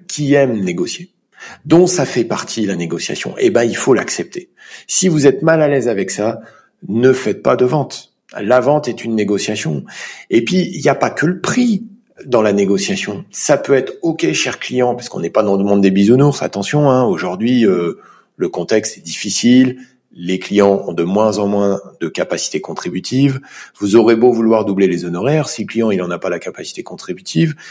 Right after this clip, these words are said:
vous avez beau être le meilleur commercial de la profession comptable, euh, ça passera pas. Ou ça passera momentanément, parce qu'après, il sera dans le rouge. Donc, faut pas être débile. On a une chance inouïe, on a un atout considérable par rapport à tous les autres professionnels, c'est que nous, on a les finances de nos clients.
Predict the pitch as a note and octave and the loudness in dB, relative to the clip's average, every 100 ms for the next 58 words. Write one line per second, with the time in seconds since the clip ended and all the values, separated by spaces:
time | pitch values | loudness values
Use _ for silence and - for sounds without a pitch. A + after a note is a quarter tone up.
0 | - B2 B2 B2 B2+ B2+ C3 - G2+ A2 | -16 0 2 4 2 0 -2 -4 -6 -2
1 | C3 B2+ A#2+ - A2 G2 G2 A2 F#2+ E2+ | -2 2 0 0 -2 -2 -2 0 2 0
2 | E2 - - - - A2 D3 D3+ A2+ - | -2 -6 -8 -10 -8 0 2 4 0 -2
3 | - - - - F#2 E2+ F#2+ F#2+ G2+ F#2+ | -18 -18 -14 -6 -2 -2 -2 -4 -6 -6
4 | - - _ _ _ - G2+ G#2+ G2+ G2+ | -6 -12 _ _ _ -10 0 0 2 0
5 | - C3+ A2+ G2+ - F2+ A#2+ E3 F#2 - | 2 2 2 0 -2 -2 -2 -2 -4 -2
6 | F2+ E2+ B2+ - G2+ G2 F#2+ - - - | 0 0 -6 -4 -2 -2 -4 -8 -12 -14
7 | - - - A#2+ B2+ - - _ - E2+ | -18 -18 2 4 4 0 -12 _ -8 -6
8 | E2 F2+ G#2+ C#3 D#3 - _ _ - G#2+ | -4 -2 0 0 0 -6 _ _ -4 2
9 | G#2+ G#2 A2 G#2+ - - C3 A#2 G2 - | 4 2 -2 -4 -4 0 2 0 -2 -8
10 | - D3+ C3 B2+ B2 A#2+ F#2 F#2 G2 G#2 | -4 -2 2 2 2 0 0 -2 0 2
11 | A2+ C#3+ D3 - - G3 - C3 - - | 2 2 0 -8 0 0 2 -2 -2 -2
12 | G2 G#2+ - - F2 G2 F2+ - D#3+ A#2+ | 2 0 0 -4 -2 -2 -4 0 4 4
13 | G2+ F#2+ - - F#2 C#3 E3+ D3+ D#3+ - | 4 0 -6 -8 -4 2 2 2 -2 -4
14 | D3+ D3 A#2+ A#2+ A#2 - C3 C3 G#2+ G2 | 0 2 2 2 0 -2 0 0 0 0
15 | F#2+ - - | 0 -2 -10